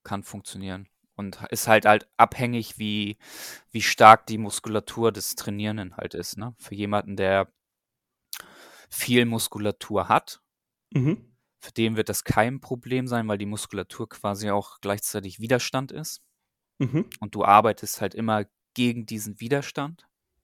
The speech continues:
Speaker 1: den deine Muskulatur produziert. Und, ähm, ja, wie gesagt, an den Beinen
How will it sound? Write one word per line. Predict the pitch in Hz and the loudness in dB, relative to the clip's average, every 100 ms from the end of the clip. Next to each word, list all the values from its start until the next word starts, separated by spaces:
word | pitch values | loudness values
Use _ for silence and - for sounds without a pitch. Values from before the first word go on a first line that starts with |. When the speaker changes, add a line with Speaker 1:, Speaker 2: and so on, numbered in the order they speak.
| _ _ _ _ _ _ _ _ _ - | _ _ _ _ _ _ _ _ _ -16
Speaker 1:
den | 107 | -10
deine | 104 101 104 | -6 -6 -6
Muskulatur | 110 - 98 95 - 117 | -10 -10 -10 -8 -10 -10
produziert. | - 127 131 - 147 151 _ _ _ _ _ _ _ _ _ _ _ _ _ _ _ - - | -12 -16 -14 -12 -12 -14 _ _ _ _ _ _ _ _ _ _ _ _ _ _ _ -12 -8
Und, | - 107 101 101 104 101 98 | -4 -2 -2 -6 -10 -12 -8
ähm, | 95 95 92 95 95 95 _ _ _ _ - _ _ _ _ _ _ _ _ | -8 -8 -12 -16 -20 -20 _ _ _ _ -20 _ _ _ _ _ _ _ _
ja, | 95 95 | -10 -10
wie | 104 | -10
gesagt, | 98 98 - | -4 -4 -4
an | - | -8
den | 98 92 | -12 -2
Beinen | 95 104 107 107 | 0 2 0 -6